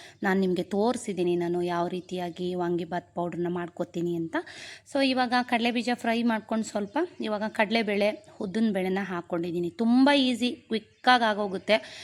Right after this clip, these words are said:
ಆ, ರೈಸ್ ರೆಡಿ ಇದ್ದರೆ ಅಥವಾ ಪೌಡ್ರು ಅದ್ರ ಜೊತೆಗೆ ರೆಡಿ ಇದ್ದರೆ ಕ್ವಿಕ್ಕಾಗಿ ಆಗೋಗುತ್ತೆ. So, ಇವಾಗ ಒಂದೆರಡು ಒಣ ಮೆಣಸಿನ್ಕಾಯಿನ ಹಾಕ್ಕೋತಾ ಇದ್ದೀನಿ. ಆಲ್ರೆಡಿ ಪೌಡ್ರನ್ನ ನೆನ್ನೆನೇ ನಾನು ರೆಡಿ ಮಾಡಿ ಇಟ್ಕೊಂಡಿದ್ದೀನಿ. ಇವಾಗ ಸ್ವಲ್ಪ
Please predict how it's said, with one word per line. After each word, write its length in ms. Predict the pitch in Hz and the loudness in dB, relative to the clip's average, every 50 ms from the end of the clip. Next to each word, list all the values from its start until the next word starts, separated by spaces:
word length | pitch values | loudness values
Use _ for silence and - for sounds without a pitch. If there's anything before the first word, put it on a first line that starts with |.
| - - - | -16 -10 -2
ಆ, 140 | - 196 196 | 2 2 2
ರೈಸ್ 400 | - - 190 208 254 247 247 - | 4 4 4 4 2 0 -2 -2
ರೆಡಿ 260 | 226 226 220 220 220 | -2 0 2 2 2
ಇದ್ದರೆ 220 | 220 202 - 233 247 | 0 0 0 -2 -2
ಅಥವಾ 300 | 233 - 185 - 190 175 | 0 -2 -2 -4 -4 -6
ಪೌಡ್ರು 500 | - - - 208 233 247 247 233 240 240 | -4 0 2 4 4 4 4 2 2 2
ಅದ್ರ 180 | 208 185 196 | 0 0 -2
ಜೊತೆಗೆ 380 | 196 185 190 - 202 185 208 202 | -2 -4 -4 -4 -4 -4 -4 -2
ರೆಡಿ 300 | 185 180 175 190 202 190 | -2 -2 -2 0 -2 -2
ಇದ್ದರೆ 260 | 165 - - 277 285 | -2 -2 -4 -6 -6
ಕ್ವಿಕ್ಕಾಗಿ 580 | - - - - 233 220 226 - - 240 220 180 | -8 -12 -4 -4 -4 -4 -4 -2 -2 0 0 0
ಆಗೋಗುತ್ತೆ. 500 | 170 170 165 170 156 - - - - - _ - - - - - _ _ - | -2 -4 -4 -4 -6 -6 -8 -12 -16 -20 _ -20 -20 -20 -20 -20 _ _ 0
So, 120 | 269 269 | 2 4
ಇವಾಗ 240 | 269 247 247 240 240 247 247 | 4 4 2 2 2 2 2
ಒಂದೆರಡು 500 | 240 240 233 233 226 214 208 202 208 208 208 214 208 - - - - _ _ | 4 2 0 0 2 0 0 0 0 -2 -4 -4 -6 -10 -16 -20 -20 _ _
ಒಣ 140 | - 202 208 220 | -2 2 4 4
ಮೆಣಸಿನ್ಕಾಯಿನ 640 | 240 233 214 208 190 - 208 196 180 - 190 185 190 190 | 4 4 2 0 -2 -4 -4 -4 -4 -2 -2 -2 -2 -4
ಹಾಕ್ಕೋತಾ 580 | 190 180 175 165 160 - - 170 - - 170 160 | -4 -4 -6 -8 -8 -8 -10 -10 -8 -6 -8 -6
ಇದ್ದೀನಿ. 260 | 160 160 175 202 294 339 - - _ _ _ _ _ _ _ _ _ _ _ _ _ _ _ _ _ _ _ _ | -6 -6 -4 -2 -4 -4 -4 -12 _ _ _ _ _ _ _ _ _ _ _ _ _ _ _ _ _ _ _ _
ಆಲ್ರೆಡಿ 460 | 220 214 214 214 214 233 240 247 262 269 | 0 0 2 2 2 2 2 2 2 0
ಪೌಡ್ರನ್ನ 520 | - - 196 196 202 190 208 185 208 214 214 | -2 -2 -2 0 0 -2 -2 -4 -2 -2 0
ನೆನ್ನೆನೇ 420 | 214 196 180 180 185 190 196 190 190 | 0 0 0 0 0 -2 -2 -2 -2
ನಾನು 200 | 185 180 170 160 | 0 0 0 0
ರೆಡಿ 220 | 175 165 170 180 | -2 -4 -4 -2
ಮಾಡಿ 240 | 185 180 170 165 165 | -2 -2 -2 -2 -4
ಇಟ್ಕೊಂಡಿದ್ದೀನಿ. 640 | 160 - - - 175 180 175 165 165 165 196 254 247 - - - - - - - - - | -8 -10 -8 -4 -2 -2 0 -2 -2 -2 -4 -4 -6 -10 -18 -20 -20 -20 -20 -20 -12 -2
ಇವಾಗ 340 | - 247 233 247 240 233 247 247 233 233 233 247 330 - - | -2 0 2 2 0 2 2 2 2 2 0 -4 -8 -10 -12
ಸ್ವಲ್ಪ 400 | - - 233 220 214 208 - | -10 -6 -4 -4 -4 -2 -2